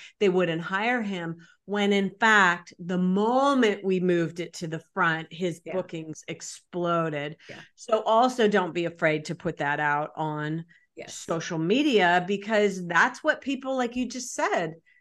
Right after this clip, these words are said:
Speaker 2: Yeah.
Speaker 1: they're reviewing your social footprint and they are seeing whether or not you are a good fit for them. And
Speaker 2: Yes.
Speaker 1: you're gonna have a ton of
Speaker 2: Yeah.
Speaker 1: a trail leading to you, Marilyn. I think that's really wonderful.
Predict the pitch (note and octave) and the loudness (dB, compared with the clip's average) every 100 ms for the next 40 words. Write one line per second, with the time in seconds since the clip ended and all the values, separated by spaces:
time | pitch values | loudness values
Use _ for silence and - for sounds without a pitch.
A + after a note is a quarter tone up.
0 | - C#3+ A#3+ D4 D#4+ B3+ A#3+ C#4 C4+ G#3+ | -14 -4 -2 0 -2 0 -2 -2 0 0
1 | G3+ A3+ G#3+ G#3+ G3 G3+ G#3+ G#3+ A3+ F#3 | -2 -2 -4 -4 -6 -4 -4 -4 -4 -2
2 | E3+ E3+ F#3 F#3 F#3 F#3+ F#3+ F#3+ - G#3 | -4 -6 -4 -2 -2 -2 -2 -4 -2 0
3 | G#3+ F3 E3 E3+ E3 E3 E3 E3 F3 E3 | 0 0 0 -2 0 -2 -2 -2 0 0
4 | D3+ D3+ E3 D#3 D3 C#3+ D3+ C#3+ - D#3 | 0 -4 -6 -4 -4 -4 -6 -10 -8 -8
5 | E3+ - D3 C#3 C3+ C#3+ - E3+ E3+ G#3 | -8 -10 -10 -8 -6 -8 -6 -4 0 0
6 | A#3 G3+ F#3 E3+ F#3 G3 G#3 _ _ _ | 2 0 0 2 2 -2 -12 _ _ _
7 | _ _ F3 E3+ - A3+ A3+ F#3+ D#3+ E3 | _ _ -4 -4 -6 0 4 4 2 -2
8 | F3 E3+ E3+ E3 E3 D#3+ - _ - C#3 | -4 -2 0 0 -2 -6 -14 _ -20 -20
9 | _ _ F3+ E3+ - A3 A3 G#3+ F3+ D#3+ | _ _ -10 -8 -6 2 4 6 6 4
10 | D#3+ F#3 F#3 F3+ E3+ D#3+ D#3+ D#3+ - E3 | 0 0 2 2 2 0 -4 -6 -8 -2
11 | F#3 E3+ C#3+ C#3 C3+ C3+ C3+ C#3 C#3+ E3+ | 0 0 -2 -4 -4 -4 -6 -8 -10 -10
12 | D3+ C#3 - - D3 C#3+ C3 C3+ C#3+ D3+ | -8 -8 -10 -10 -8 -6 -8 -8 -10 -10
13 | - - - | -12 -14 -14